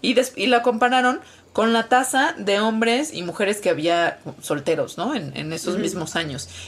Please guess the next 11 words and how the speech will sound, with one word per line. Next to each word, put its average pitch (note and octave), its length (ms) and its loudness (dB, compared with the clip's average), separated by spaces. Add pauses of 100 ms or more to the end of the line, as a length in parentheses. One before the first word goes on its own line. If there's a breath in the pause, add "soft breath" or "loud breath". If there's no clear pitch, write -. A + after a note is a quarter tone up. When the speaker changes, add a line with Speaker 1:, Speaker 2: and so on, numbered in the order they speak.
(140 loud breath)
Speaker 1:
Y A#3 60 2
entonces D4+ 280 0
se F4 80 2
dieron C#4 240 4
cuenta A#3+ 440 2
que A3 100 0
en G3 100 -2
los G3 160 -6
tiempos B3 540 0
en F#3 180 -4
las, F3+ 280 -2